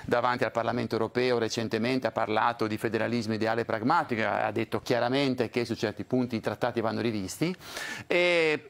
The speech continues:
e ci sono altri paesi che oggi, eh, recentemente, penso che sia stato ieri, hanno presentato un documento congiunto, e sono il Be-, il Belgio, l'Olanda, Lussemburgo, la Germania, la Spagna assieme all'Italia,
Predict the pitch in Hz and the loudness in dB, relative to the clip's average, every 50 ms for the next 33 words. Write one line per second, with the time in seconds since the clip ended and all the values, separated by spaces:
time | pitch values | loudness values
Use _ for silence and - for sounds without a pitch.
0 | - - 160 175 170 156 - - 165 - 156 147 165 160 147 131 127 - 123 123 | -16 -8 -2 -2 -2 0 -2 -4 0 0 2 2 4 4 4 4 2 0 0 0
1 | 135 135 123 135 143 135 139 - 120 110 113 123 101 113 113 107 104 104 101 101 | 0 2 2 2 0 0 0 2 2 2 2 2 0 0 0 0 2 2 2 2
2 | 101 104 120 117 - 127 113 113 120 127 151 160 135 - 110 95 - 110 104 - | 2 2 0 0 0 0 0 2 2 2 2 2 0 0 -2 -2 -2 -2 -2 -2
3 | 110 98 104 - - 113 110 107 104 - - 117 110 - 117 110 110 110 107 104 | -2 -2 -2 -2 0 0 0 0 0 0 -2 -4 0 0 2 2 2 2 2 2
4 | 110 117 127 131 131 123 113 101 - - - - - - - 131 139 127 127 123 | 2 2 2 2 2 0 -2 -4 -6 -10 -12 -12 -6 -4 -2 -2 0 0 0 0
5 | 135 131 131 135 135 131 - 123 123 127 123 - 131 123 127 117 - 117 110 131 | 0 0 2 0 0 0 0 0 0 0 0 0 0 0 0 0 0 0 0 0
6 | 151 160 - - 127 151 156 151 151 123 104 - - - - - - - - - | 0 0 0 0 0 0 2 2 2 0 0 -2 -8 -14 -14 -12 -12 -12 -6 -6
7 | - 113 - - 127 131 143 147 143 135 123 120 117 113 113 117 120 113 107 127 | -6 -2 0 2 2 2 2 2 2 2 2 2 2 2 2 0 0 0 0 -2
8 | 139 131 123 123 - - 117 113 139 143 147 143 127 117 143 147 143 143 135 127 | 0 0 -2 -2 -2 -2 -2 0 0 0 0 -2 -2 0 2 2 2 2 2 0
9 | 120 117 120 120 120 127 131 127 131 131 127 120 120 113 - - 117 117 113 123 | 0 2 2 2 2 2 2 2 2 2 2 0 0 0 0 0 0 0 2 2
10 | 135 143 143 135 131 117 139 139 139 131 120 107 87 113 113 113 117 123 127 127 | 2 2 2 0 2 2 2 2 4 2 2 2 2 0 2 2 2 2 2 2
11 | 123 117 113 110 - - 147 139 135 120 117 - 117 120 131 165 180 - 120 120 | 2 0 0 -2 0 -2 0 0 0 0 0 0 0 2 0 2 2 2 2 2
12 | 123 131 139 151 143 | 2 2 0 0 0